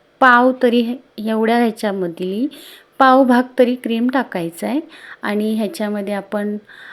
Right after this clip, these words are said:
व्हॅनिला इसेन्स टाकायचं आहे. तुमच्या आवडीनुसार टाकायचं असेल तर टाका किंवा टाकू नका. त्याच्यानंतर इथे आपल्या आवडीनुसार, तुमच्या आवडीनुसार इथे साखर टाकून मिक्सरला फिरवून घ्यायचं आहे. पाहू शकता, आता आपला इकडे दुसरा लेयर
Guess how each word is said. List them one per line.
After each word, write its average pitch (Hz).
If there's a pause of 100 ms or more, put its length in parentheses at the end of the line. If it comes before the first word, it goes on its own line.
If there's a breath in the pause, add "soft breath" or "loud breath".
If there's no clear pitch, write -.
(120)
व्हॅनिला 233
इसेन्स 254
टाकायचं 208
आहे. 247
तुमच्या 254
आवडीनुसार 220
टाकायचं 208
असेल 226
तर 269
टाका 254
किंवा 269
टाकू 294
नका. 175 (460 loud breath)
त्याच्यानंतर 233
इथे 214
आपल्या 202
आवडीनुसार, 202 (100)
तुमच्या 202
आवडीनुसार 185
इथे 185
साखर 196
टाकून 214 (380 loud breath)
मिक्सरला 196 (360)
फिरवून 254
घ्यायचं 233
आहे. 247 (460 loud breath)
पाहू 226
शकता, 233
आता 214
आपला 190
इकडे 185
दुसरा 196
लेयर 165